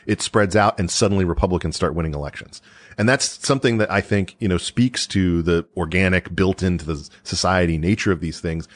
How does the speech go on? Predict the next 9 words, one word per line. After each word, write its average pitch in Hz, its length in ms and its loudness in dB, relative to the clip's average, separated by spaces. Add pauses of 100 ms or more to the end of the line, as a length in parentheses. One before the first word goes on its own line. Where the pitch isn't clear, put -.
(320)
of 131 120 2
a 127 60 2
place - 320 -4
like 73 160 -8
Philly. 65 440 -10
Um, 82 380 -6
and 95 480 0 (360)
the, 120 180 -2 (200)
again, 120 420 2